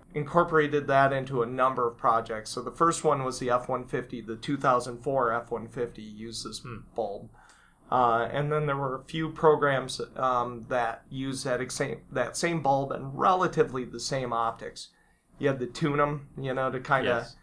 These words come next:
Speaker 1: fit the different package size and that sort of thing. But in essence, it was the same damn program over and over and over again. And I
Speaker 2: Right.
Speaker 1: got, got kinda bored with that. And I
Speaker 2: Yeah.
Speaker 1: was like, "All right, I need to find something new."
Speaker 2: Right.
Speaker 1: And that's when I transitioned over to G D.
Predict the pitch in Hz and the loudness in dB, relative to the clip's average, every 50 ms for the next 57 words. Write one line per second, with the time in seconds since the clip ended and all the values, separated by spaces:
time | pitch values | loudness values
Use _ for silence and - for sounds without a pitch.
0 | _ _ _ _ _ _ - - 156 147 143 - 143 135 147 135 139 143 123 120 | _ _ _ _ _ _ 0 4 4 4 4 2 -2 0 0 0 0 -2 -4 -4
1 | - - 143 127 123 127 - - - - - 139 120 123 123 123 120 120 127 117 | -2 0 2 2 2 0 -2 -6 -8 -6 -2 2 4 4 4 2 0 -2 -6 -6
2 | 117 117 117 120 120 - 135 127 123 127 - 139 127 131 135 135 - - - _ | -6 -4 -6 -6 -6 -4 -4 -4 -4 -4 -6 -6 -6 -6 -8 -10 -12 -16 -20 _
3 | _ _ _ _ _ _ - - 147 147 139 - - - - 151 147 147 147 151 | _ _ _ _ _ _ 4 6 8 8 6 4 0 -4 -2 0 2 4 4 4
4 | 156 151 - 151 139 135 - 143 123 123 123 - 135 135 135 - 135 127 127 127 | 4 2 0 -2 -2 -2 -2 -4 -4 -4 -6 -8 -8 -6 -6 -4 -4 -4 -6 -6
5 | 123 127 120 117 117 113 - 127 123 120 120 120 117 117 113 110 110 - 143 135 | -6 -6 -6 -6 -6 -6 -4 -4 -2 -2 -4 -6 -6 -8 -8 -10 -10 -6 -6 -4
6 | 131 127 - 123 120 113 117 113 123 120 110 120 110 110 113 117 120 117 117 117 | -4 -4 -2 -2 -4 -4 -4 -4 -6 -4 -4 -4 -4 -4 -4 -4 -4 -2 -2 -4
7 | 120 120 110 107 110 110 - - - - - - 92 90 90 - - - - - | -4 -4 -6 -8 -8 -10 -14 -18 -14 -8 -2 0 0 0 0 -2 -6 -10 -16 -10
8 | - - 143 - - - - 147 123 120 113 110 123 123 120 120 120 120 117 - | 0 2 2 2 2 0 -4 -4 -4 -4 -4 -2 -2 -2 -2 -2 -4 -6 -6 -4
9 | 127 113 113 110 107 107 117 113 98 90 90 - 120 113 107 - - - 123 117 | -4 -4 -4 -4 -4 -6 -4 -2 -2 -2 -2 -4 -6 -8 -8 -4 -2 0 0 0
10 | 110 113 113 120 127 127 120 113 113 120 117 - 135 117 117 117 113 - 123 113 | 0 -2 -4 -4 -4 -6 -8 -8 -8 -8 -8 -6 -6 -6 -6 -6 -8 -10 -12 -12
11 | 117 - 110 113 113 117 113 110 107 110 - - _ _ - - 107 95 92 92 | -12 -14 -14 -12 -10 -10 -10 -8 -10 -12 -14 -16 _ _ -10 -6 -4 -4 -4 -4
12 | 95 - _ _ _ - - 127 135 127 120 117 123 - - - 143 135 127 120 | -6 -10 _ _ _ -12 -8 -4 -2 0 0 0 0 -2 -2 -4 -4 -2 -2 -2
13 | 120 117 - - - _ - - - 143 127 131 127 135 139 131 131 - 123 120 | -2 -4 -6 -10 -18 _ -8 -4 -2 -2 -2 -2 -4 -4 -4 -4 -4 -6 -6 -4
14 | 123 123 120 123 127 117 120 120 120 - 131 123 113 117 123 123 117 104 - | -4 -4 -4 -4 -6 -10 -10 -12 -12 -10 -10 -10 -8 -8 -10 -10 -10 -12 -14